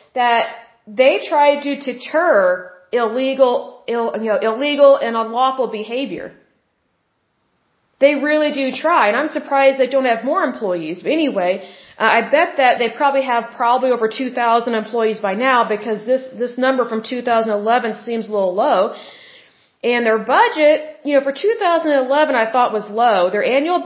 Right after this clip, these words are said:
budget, at least back then, um, was eight hundred fourteen point five million dollars. So to me, that's low considering what all they do,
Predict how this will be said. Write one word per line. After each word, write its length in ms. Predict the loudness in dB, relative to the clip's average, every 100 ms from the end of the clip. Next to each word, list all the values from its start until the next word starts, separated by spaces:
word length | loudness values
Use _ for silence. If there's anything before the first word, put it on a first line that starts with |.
| 2
budget, 260 | 2 2 -2
at 60 | -2
least 160 | -6 -4
back 320 | -4 -4 -4
then, 440 | -2 0 0 -4 -8 -20 -20 -10
um, 240 | 0 2 2
was 140 | 2 2
eight 220 | 2 2
hundred 480 | 0 0 0 -2 2
fourteen 640 | 0 0 -2 -4 -2 -4
point 320 | -2 -2 -2 2
five 320 | 4 2 0
million 520 | -2 0 0 0 -2
dollars. 540 | -2 0 0 -2 -6 -4
So 180 | 0 0 0
to 60 | -4
me, 180 | -2 -2 2
that's 200 | 0 0
low 380 | 0 2 4 2
considering 540 | 0 -8 -8 -6 -4 -2
what 140 | 0
all 220 | 2 2 2
they 80 | -2 -4
do, 460 | -4 -2 -2 -4